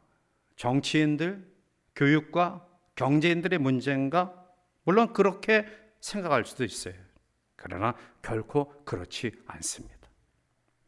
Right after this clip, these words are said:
이 땅의 해방의 기쁨을 어떻게 경험했습니까? 그 당시에 칠 퍼센트, 팔 퍼센트대밖에 되지 않은 기독교인들이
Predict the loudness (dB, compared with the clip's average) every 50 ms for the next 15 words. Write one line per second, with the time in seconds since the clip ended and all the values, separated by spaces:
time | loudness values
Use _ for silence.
0 | _ _ _ _ _ _ _ _ _ _ _ _ _ _ _ _ _ _ _ _
1 | _ _ _ _ _ _ _ _ _ _ _ _ _ _ _ _ _ 0 0 2
2 | 2 2 2 4 2 2 2 2 2 2 0 0 0 -2 -2 -4 -6 -6 -4 -4
3 | -2 -2 0 0 0 -2 -2 -2 -4 -2 -2 -2 -2 -2 -2 -2 -2 -2 -2 -4
4 | -6 -8 -8 -10 -12 -12 -16 -20 -20 _ _ _ _ _ _ _ _ _ _ _
5 | _ _ _ _ _ _ _ _ _ _ _ _ _ _ _ _ _ _ _ 0
6 | 4 6 8 8 8 4 4 6 6 8 8 6 2 -2 -4 0 2 4 4 2
7 | 0 -4 -8 2 2 4 4 6 4 4 4 4 2 2 2 2 4 4 4 4
8 | 4 2 0 2 4 2 2 2 0 -2 0 2 2 2 2 4 4 2 4 4
9 | 4 4 4 4 6 4 4 6 6 4 2 0 -6 -8 4 6 6 8 8 8
10 | 6 6 4 2 4 2 0 -4 -6 -6 -6 -8 -8 -10 -12